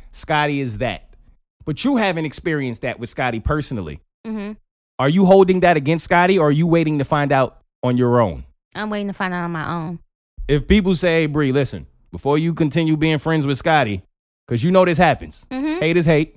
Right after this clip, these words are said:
Speaker 2: They do.
Speaker 1: Let me tell you something about this man."
Speaker 2: Right.
Speaker 1: You're not gonna feel like, "All right, I'm, I'm gonna take y'all word for it and leave Scotty alone."
Speaker 2: I'm not. Because it's like this. What Scotty did at twenty-two,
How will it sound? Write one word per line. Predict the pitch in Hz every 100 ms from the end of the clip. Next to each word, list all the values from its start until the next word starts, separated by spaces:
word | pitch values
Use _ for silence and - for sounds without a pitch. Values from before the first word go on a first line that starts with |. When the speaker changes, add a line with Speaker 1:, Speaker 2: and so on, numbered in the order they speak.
| -
Speaker 2:
They | 208
do. | 208 233 165 165
Speaker 1:
Let | 110 143
me | 165
tell | 180
you | 175
something | 160 156 143
about | 135 117
this | 107
man." | 113 73 - _ _ -
Speaker 2:
Right. | 180 165 156 -
Speaker 1:
You're | 95 110 160
not | 180 180 -
gonna | 147 160
feel | 135 160 156
like, | 147 139 -
"All | 147
right, | 123 117 - _ _ _
I'm, | 131 135 -
I'm | 131 143
gonna |
take | 127 147
y'all | 139 135
word | 139 135
for | 131 131
it | 127
and |
leave | 127 131
Scotty | - 131 131
alone." | 131 139 156 -
Speaker 2:
I'm | 185
not. | 180 175 170 - - - - -
Because | 214 240 202
it's | 208 208
like | 185 -
this. | 170 147 - - _ _ _ _ _ _
What | 190 190 240 -
Scotty | - - 247 285 311 285
did | 269 269 269 262 - _ _ _ _ _
at | 214 208 190
twenty-two, | - 294 277 247 - 311 311 330